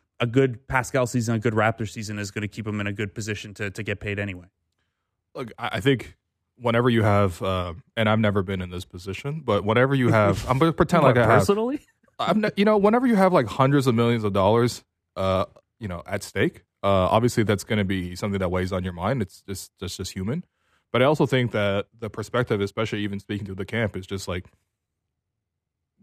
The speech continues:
Speaker 2: they know he's good sort of wherever, you know what I mean? Like, uh, his stated intention is he likes being in Toronto. He really, really values, uh, w-, the opportunities that come with, uh, playing in Canada, playing for Toronto in particular. He's very comfortable here.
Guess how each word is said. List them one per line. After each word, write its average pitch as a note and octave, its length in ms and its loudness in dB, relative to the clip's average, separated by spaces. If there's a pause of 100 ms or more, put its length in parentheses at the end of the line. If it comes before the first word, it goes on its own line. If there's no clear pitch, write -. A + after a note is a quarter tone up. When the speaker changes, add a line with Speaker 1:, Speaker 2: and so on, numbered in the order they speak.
(140)
Speaker 2:
they D3 160 4
know G#3+ 160 4
he's C#3+ 180 4
good D#3 340 2 (180)
sort C#3+ 180 2
of G2+ 80 -2
wherever, G2+ 480 0
you G2+ 80 -10
know G2+ 80 -4
what G2+ 60 -2
I F#2+ 40 -4
mean? A#2+ 160 -4
Like, G#2+ 200 -2
uh, A#2 180 2
his C#3+ 280 0
stated C#3 540 0 (760)
intention A#2+ 440 -2
is G2 300 -2
he G#2 100 -2
likes G2+ 260 -2
being A2+ 240 -6
in G#2+ 80 -4
Toronto. G2 280 -2
He G#2 100 0
really, G2+ 280 -2
really G2 220 0
values, F#2+ 480 -2 (540)
uh, D#2+ 80 -10
w-, E2+ 200 -8
the F#2+ 100 -4
opportunities G#2+ 480 -4
that G2 100 -4
come G2 220 -4
with, F#2 260 -8 (200)
uh, D#2 220 -8
playing G2 320 -6
in F#2 80 -10
Canada, G2 340 -2
playing F#2 380 -6
for G2 160 0
Toronto F#2+ 440 0
in G2 80 -10
particular. G2 400 -6
He's F2+ 120 -8
very F#2 120 -10
comfortable G2 440 -6
here. F#2+ 240 -4